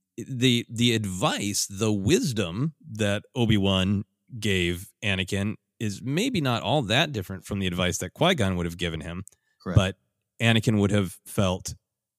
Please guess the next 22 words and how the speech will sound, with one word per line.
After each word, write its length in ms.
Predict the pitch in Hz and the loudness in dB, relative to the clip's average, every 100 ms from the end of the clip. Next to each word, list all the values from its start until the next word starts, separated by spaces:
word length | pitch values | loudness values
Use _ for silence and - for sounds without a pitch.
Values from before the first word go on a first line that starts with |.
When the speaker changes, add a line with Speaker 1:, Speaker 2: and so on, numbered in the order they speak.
| _ - | _ -8
Speaker 1:
accepted 680 | 104 - 117 - 92 82 - _ _ | -6 -2 -2 -2 -6 -6 -10 _ _
when 160 | 110 92 | -4 -2
it 60 | |
was 140 | 95 90 | -2 -4
coming 380 | - 92 87 78 | -2 -2 -2 -4
from 460 | - 82 78 78 _ _ _ _ _ _ - | -2 0 -2 -8 _ _ _ _ _ _ -6
Qui-Gon. 380 | 80 - - - _ _ _ - | -6 -6 -18 -20 _ _ _ -10
And 120 | 95 | -6
he 180 | 92 85 - - | -6 -8 -12 -2
didn't 280 | 104 92 - _ | -2 -2 -8 _
entirely 680 | 104 87 - 110 104 95 87 | -4 -2 0 4 6 4 0
feel 220 | 104 92 | -2 -2
that 160 | 87 85 | -2 -4
acceptance 480 | - 92 - 85 | -4 -6 -4 -6
and 100 | 92 | -6
that 160 | 85 - | -6 -6
fatherly 420 | - 85 82 82 | -2 -2 -2 -4
presence 540 | - 95 78 82 - - _ _ | 0 0 0 -8 -12 -14 _ _
from 220 | - 82 | -4 -2
Speaker 2:
Mm-hmm. 100 | 82 | -2
Speaker 1:
Obi-Wan. 340 | 82 78 78 - _ _ _ - - - | 0 0 -2 -16 _ _ _ -20 -16 -2
Speaker 2:
Yeah, 200 | 185 | -2